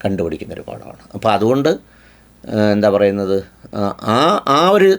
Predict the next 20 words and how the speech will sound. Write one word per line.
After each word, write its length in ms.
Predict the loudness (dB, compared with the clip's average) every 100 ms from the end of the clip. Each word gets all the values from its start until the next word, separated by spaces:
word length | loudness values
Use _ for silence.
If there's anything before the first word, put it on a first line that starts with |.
| 0
തരത്തിലുള്ള 400 | -2 0 0 2
ലേണിംഗ് 440 | 2 2 0 -2
ഉണ്ടല്ലോ. 280 | -6 -10 -4
നമ്മൾ, 360 | 0 2 0 -2 -14 -20 -20 -20 _ _
ഏഹ്, 340 | -4 0 2 2
കുട്ടികളൊരു 480 | 0 2 2 4 4
മനോഹരമായ 600 | 2 2 2 2 2 0
ക്യാമറയാണ്. 640 | 0 0 0 -4 -6 -16
അപ്പം 200 | -6 0
നിങ്ങൾ 180 | 2 2
ഈ 100 | 0
ചുറ്റുപാടുകളും 720 | -2 -4 2 4 4 2 2
കാര്യമൊക്കെ 380 | 2 4 2 2
പറഞ്ഞെങ്കിലും 480 | 0 0 0 -2 0
ചില 140 | -2
ബേസിക് 520 | 2 2 2 0 -4
മെക്കാനിസംസ് 580 | -4 0 0 0 -4 -6
ഒന്നും 180 | -4 -2
കുട്ടികളുടെ 360 | -2 -2 -2 -2
മാറിയില്ല. 420 | -2 -4 -10